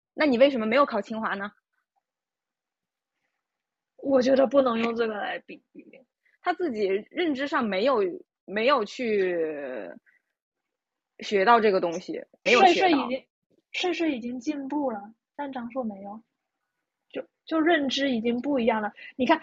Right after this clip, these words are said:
Speaker 2: 他们，他们是同一个地方出来的。他们是从，他们不是高中，高中补习班的同学吗？那我可以大概理解成他们是大概是同一个，比如说生活环境也好，城市环境也好。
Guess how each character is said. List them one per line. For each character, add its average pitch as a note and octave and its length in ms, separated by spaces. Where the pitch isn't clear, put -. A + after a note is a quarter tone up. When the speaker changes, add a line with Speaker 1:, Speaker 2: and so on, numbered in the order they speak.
Speaker 2:
他 E4 180
们， C4+ 300
他 D#4 180
们 C#4 220
是 D4+ 140
同 A#3 360
一 A#3 60
个 B3+ 100
地 B3+ 180
方 A3+ 240
出 B3 280
来 - 320
的。 - 180
他 F4+ 260
们 C4+ 180
是 D#4 140
从， A#3+ 320
他 D#4+ 180
们 C#4+ 200
不 C4+ 80
是 D#4 120
高 C4+ 320
中， C#4 340
高 C4+ 220
中 C#4 200
补 G#3 160
习 - 180
班 A3+ 160
的 A#3 80
同 G#3 260
学 G#3+ 140
吗？ G#3+ 180
那 C#4 80
我 A#3 120
可 A#3 160
以 A3+ 40
大 A#3+ 160
概 A#3 140
理 G#3+ 220
解 G#3 120
成 G3+ 200
他 A#3+ 100
们 A3+ 160
是 B3 140
大 B3 180
概 A3+ 160
是 A3 120
同 G#3 300
一 G#3+ 80
个， G#3+ 320
比 B3+ 60
如 A#3+ 120
说 A3+ 120
生 A#3+ 180
活 A3 140
环 G#3 260
境 A3+ 200
也 G3+ 100
好， G#3+ 160
城 G3+ 220
市 A#3+ 100
环 G3+ 240
境 G#3+ 180
也 F#3+ 120
好。 - 180